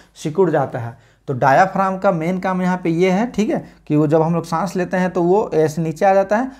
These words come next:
और ये भी रिब्स के अंदर में ही रहता है। जो हम लोग का पसली रहता है ना, जो बारह बारह गो इधर और बारह गो इधर, चौबीस गो, उसके अंदर में ही रहता है ये, ठीक है। हम लोग का इंटरनल ऑर्गन को सपोर्ट करने के लिए कंकाल का पूरा ढांचा बनाया हुआ है।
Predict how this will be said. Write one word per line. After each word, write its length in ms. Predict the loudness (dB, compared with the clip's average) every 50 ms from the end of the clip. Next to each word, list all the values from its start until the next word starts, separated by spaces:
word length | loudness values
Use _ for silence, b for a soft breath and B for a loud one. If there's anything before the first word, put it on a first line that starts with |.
| B B -2
और 120 | 0 2
ये 160 | 2 2 2
भी 140 | 4 2 2
रिब्स 260 | 2 2 0 0 -2
के 100 | -4 -2
अंदर 360 | -2 0 0 2 2 2 2 2
में 80 | 0 0
ही 60 | 2
रहता 240 | 2 2 4 2 2
है। 60 | 2
जो 80 | 2
हम 100 | -2 -2
लोग 120 | -2 -2 -2
का 60 | -2 -2
पसली 380 | 2 2 2 2 0 -2 0
रहता 280 | 0 0 0 0 0 -2
है 80 | -2 -2
ना, 100 | -4 -2
जो 120 | -2 2
बारह 260 | 4 4 4 6 4 4
बारह 260 | 4 4 4 4 2
गो 120 | 2 0
इधर 180 | 0 0 0 0
और 60 | 2
बारह 240 | 2 2 2 2 2
गो 100 | 0 0 -2
इधर, 140 | -2 -4
चौबीस 380 | -4 -4 -4 -2 -2 -2 -2 -2
गो, 160 | -4 -6 -8 b b b b b b b
उसके 280 | -6 -6 -4 0 0 2
अंदर 360 | 2 2 2 4 4 2 4
में 120 | 2 0 0
ही 100 | 2 2
रहता 280 | 2 2 2 0 0
है 140 | 0 0 0
ये, 140 | -2 -4 -8 B B B B B B B B
ठीक 180 | -4 -2 0 0
है। 160 | 0 -2 B B B B -2
हम 140 | -2 0
लोग 140 | 2 0 2
का 80 | 2 2
इंटरनल 580 | 2 2 0 2 2 2 2 2 2 2 2 2
ऑर्गन 340 | 4 2 2 2 0 -2 -2
को 100 | -4 -6
सपोर्ट 380 | -2 -2 -4 -2 -2 -2 -4 -2
करने 220 | -2 -4 -4 -4
के 100 | -4 -4
लिए 80 | -4 -4
कंकाल 360 | -4 -4 -6 -2 0 0 0 0
का 100 | 0 -2
पूरा 180 | -2 -4 -4 -4
ढांचा 320 | -4 -4 0 2 2 2
बनाया 320 | 2 2 0 0 0 2
हुआ 220 | 0 0 0 0 -2
है। 120 | -4 -6